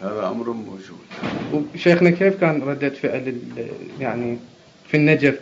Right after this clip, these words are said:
Speaker 2: بعد، آه، سماع خبر وفاة سيد قطب؟
Speaker 1: على مضض كانوا يقبلون. شوف، كان يعني انتقاد عبد الناصر الحكومة تقبله، عبد الكريم تقبله. مثلًا،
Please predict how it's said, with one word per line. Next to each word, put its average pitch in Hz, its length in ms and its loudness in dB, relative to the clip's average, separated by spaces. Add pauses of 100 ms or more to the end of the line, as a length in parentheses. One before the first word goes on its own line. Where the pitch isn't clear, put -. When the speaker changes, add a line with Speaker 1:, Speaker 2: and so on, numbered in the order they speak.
Speaker 2:
بعد، 135 340 4
آه، 131 240 0
سماع 131 400 -2
خبر 127 340 0
وفاة 123 300 0
سيد 120 240 0
قطب؟ 117 160 -6
Speaker 1:
على 190 460 2
مضض 147 500 4
كانوا 104 460 -4
يقبلون. 101 720 -8 (640)
شوف، 156 300 -2 (140)
كان 156 460 2 (540)
يعني 131 320 4
انتقاد 131 560 0
عبد 143 280 2
الناصر 143 560 2
الحكومة 131 880 -2
تقبله، 85 580 -8
عبد 92 120 -12
الكريم 120 440 2
تقبله. 87 520 -8 (880)
مثلًا، 151 960 4